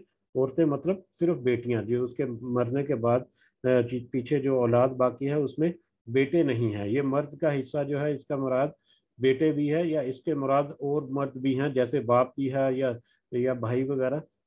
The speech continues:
वो डिफरेंट कानून के तहत या डिफरेंट कैलकुलेशंस के तहत है। लेकिन ये कानून एक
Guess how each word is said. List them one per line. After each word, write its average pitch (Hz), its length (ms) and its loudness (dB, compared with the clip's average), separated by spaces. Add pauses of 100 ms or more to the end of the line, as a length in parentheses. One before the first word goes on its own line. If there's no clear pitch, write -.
(100)
वो 131 540 -2 (240)
डिफरेंट 143 500 -2
कानून 131 340 -2
के 135 100 -6
तहत 131 360 -2
या 131 80 0
डिफरेंट 127 360 -4
कैलकुलेशंस 131 580 -2
के 131 100 -6
तहत 123 340 -2
है। 139 100 -4
लेकिन 139 380 0 (640)
ये 139 120 4
कानून 147 540 6
एक 147 280 4